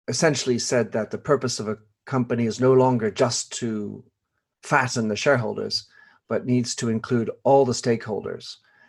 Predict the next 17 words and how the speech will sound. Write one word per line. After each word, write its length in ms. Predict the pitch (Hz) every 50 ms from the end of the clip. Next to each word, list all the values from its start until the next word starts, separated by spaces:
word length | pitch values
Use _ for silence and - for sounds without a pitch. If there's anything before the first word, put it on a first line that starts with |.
| _ _ _ _ _ _ _ _
I 80 | - 240
was 160 | 247 208 170
wondering, 240 | 190 190 175 160 139
what 140 | 143 165 160
is 180 | 147 123 110 107 101
your 240 | 110 123 143 147 135 127
take 340 | - - 98 80 - -
on 160 | 98 95 92 90
purpose, 520 | - 107 95 92 - - 101 101 - -
and 120 | 113 113
how 560 | 113 127 143 147 147 147 143 143 139 143 143 - - - _ _ _ _ _
is 440 | 139 123 120 117 120 113 110 - - - _ _ _
I 220 | - 131 135 127 120
N 200 | 120 117 113 110
T 540 | - - 156 143 117 104 98 113 113 - _ _ _ _ _ _ _ -
driving 420 | - 131 120 110 107 110 101 98
purpose? 580 | - - 98 - - - - - - - -